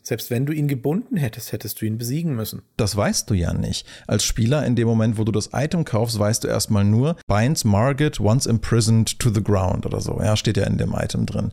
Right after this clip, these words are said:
Speaker 2: Was auch immer das jetzt genau heißen soll, habe ich dann in dem Moment nicht verstanden,
Speaker 1: Mhm.
Speaker 2: weil dieser Boss steht auf einer offenen Fläche und ist offenbar nicht imprisoned. Also was auch immer, äh, damit gemeint sein soll. Aber wenn ich dieses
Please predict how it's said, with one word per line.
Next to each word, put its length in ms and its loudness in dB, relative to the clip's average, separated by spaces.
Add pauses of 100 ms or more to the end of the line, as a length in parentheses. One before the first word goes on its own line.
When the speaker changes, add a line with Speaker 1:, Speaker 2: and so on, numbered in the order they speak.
(100)
Speaker 2:
Was 180 2
auch 60 -2
immer 160 2
das 160 0
jetzt 200 -2
genau 360 2
heißen 320 0
soll, 480 0 (160)
habe 200 2
ich 60 -4
dann 80 0
in 60 2
dem 100 2
Moment 160 4
nicht 140 0
verstanden, 460 2
Speaker 1:
Mhm. 60 0
Speaker 2:
weil 140 2
dieser 180 0
Boss 200 0
steht 160 -2
auf 100 0
einer 100 -2
offenen 220 0
Fläche 300 -2
und 40 0
ist 140 -4
offenbar 440 2
nicht 260 0
imprisoned. 640 0 (400)
Also 260 0
was 160 0
auch 80 -2
immer, 320 2 (320)
äh, 140 0
damit 240 0
gemeint 340 0
sein 220 0
soll. 260 2 (380)
Aber 440 0 (140)
wenn 120 0
ich 80 -2
dieses 280 -4